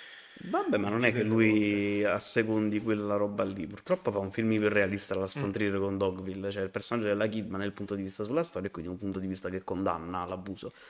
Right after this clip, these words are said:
Speaker 2: Che è una cosa che, eh, ha in comune in realtà anche con Men.
Speaker 1: Cioè, alla
Speaker 2: Che
Speaker 1: fine c'è
Speaker 2: ci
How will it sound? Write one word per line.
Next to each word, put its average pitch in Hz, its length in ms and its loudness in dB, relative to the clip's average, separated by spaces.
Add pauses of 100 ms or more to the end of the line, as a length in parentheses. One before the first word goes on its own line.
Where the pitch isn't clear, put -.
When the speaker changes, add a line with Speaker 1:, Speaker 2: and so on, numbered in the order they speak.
(120)
Speaker 2:
Che - 140 2
è 135 40 6
una 147 220 2
cosa 147 760 2
che, 135 300 0
eh, 131 200 -4
ha 127 120 -4
in 131 120 -6
comune 139 360 -2
in 123 60 -2
realtà 117 260 -4
anche 120 220 -2
con 117 180 -4
Men. 113 280 -4 (760)
Speaker 1:
Cioè, - 140 0
alla 98 100 2
Speaker 2:
Che 151 60 4
Speaker 1:
fine 135 100 8
c'è 107 60 2
Speaker 2:
ci 117 60 2